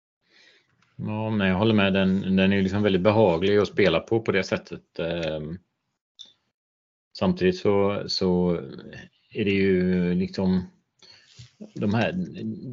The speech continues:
de här olika terrängerna gör ju att det blir ju li-, lite nytt och som du säger, liksom, det är inte ett, ett meta eller liksom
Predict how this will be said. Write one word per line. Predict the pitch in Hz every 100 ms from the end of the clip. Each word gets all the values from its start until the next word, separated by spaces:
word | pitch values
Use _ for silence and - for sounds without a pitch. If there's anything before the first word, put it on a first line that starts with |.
| - _ _ _
de | 123 107
här | 110
olika | - 117 104 101 95
terrängerna | 104 120 110 101
gör | 120 110
ju | 95
att | 95 90
det | 95
blir | 90 90 87
ju | 87 90 87 90 85 82 85
li-, | 95 92 -
lite | 110 107 -
nytt | 104 117 - -
och | 104 98 98
som | 95 101
du | 95
säger, | 98 90 98
liksom, | 98 95 101 95
det | 95
är |
inte | 101 -
ett, | - 107 _ _ _ _ -
ett | 92 - 101 101 -
meta | 95 95 92 - 92
eller | 90 87
liksom | 87 90 90